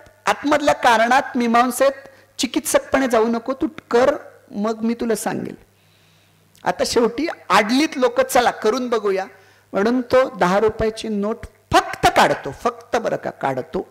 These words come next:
ठेवत तर नाहीच, काढतो, ठेवायला जाणार, काढल्याबरोबर कावळा येतो आणि शिवतो. झालं, दिवसभराचं सगळं आटोपतं. याला आश्चर्य की असं कसं झालं, हा लगेच सगळे पाहुणे गेल्यानंतर त्या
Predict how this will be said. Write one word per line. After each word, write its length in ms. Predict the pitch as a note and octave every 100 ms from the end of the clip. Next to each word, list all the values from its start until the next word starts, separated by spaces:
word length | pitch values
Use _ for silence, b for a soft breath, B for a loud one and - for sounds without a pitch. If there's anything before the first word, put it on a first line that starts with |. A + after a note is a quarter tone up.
| -
ठेवत 260 | - G3 G#3+ -
तर 60 |
नाहीच, 380 | B3+ A3 C4+ - B B B B
काढतो, 500 | B3 C4 C4 - -
ठेवायला 500 | - B3 B3+ C4+ D4+
जाणार, 380 | C#4+ B3+ B3 C#4
काढल्याबरोबर 920 | - - B3+ B3+ C4+ E4+ D4 D4 D#4
कावळा 360 | D#4 C4 A#3+ B3
येतो 240 | A#3+ A#3
आणि 140 | G#3+ G#3+
शिवतो. 440 | - A#2+ - - _ B B B B B B _ _ _ _ _ _ _ _ _
झालं, 260 | F#3 B3 A#3+
दिवसभराचं 600 | G3 G3+ G#3 G3 G3+ A3
सगळं 240 | G#3+ F#3
आटोपतं. 480 | G3+ D#3+ G3 - A#3+
याला 360 | G3+ D#3+ A3 B3+ - B B B
आश्चर्य 600 | G3+ C4+ - E4 F4 F4+ E4+
की 60 |
असं 280 | E4+ A#3 -
कसं 240 | E4+ D#4+ F#4
झालं, 300 | D#4 C#4+ G3+ - B B B B
हा 200 | G3+ C#4+
लगेच 360 | C#4+ B3 D#4+ F4+
सगळे 320 | E4 C#4+ E4
पाहुणे 380 | D4+ C4+ C#4 D#4+
गेल्यानंतर 580 | C#4+ D4+ D4 C#4+ D#4
त्या 580 | D#4+ D#4 C#4 D4 D#4+ E4+